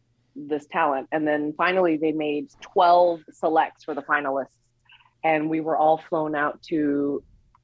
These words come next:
L A for the week. And it, it was, like, workshops and working with a,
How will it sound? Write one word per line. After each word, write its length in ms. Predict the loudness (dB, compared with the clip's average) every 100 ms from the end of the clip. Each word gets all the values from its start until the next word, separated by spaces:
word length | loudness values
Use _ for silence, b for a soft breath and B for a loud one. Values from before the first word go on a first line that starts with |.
| _
L 140 | 0 2
A 140 | 2 0
for 140 | -2
the 80 | -4
week. 480 | -2 -2 -2 -2 -2
And 240 | -2 -2 -10 B B B _ -8
it, 140 | -6 0
it 100 | 2
was, 200 | 0 0
like, 200 | -4 -4 _ _ _ _ _
workshops 1040 | 0 2 2 0 2 4 4 4 4 0 -4
and 260 | -4 -6 -4
working 280 | 0 0 2
with 200 | 0 0
a, 300 | 2 2 2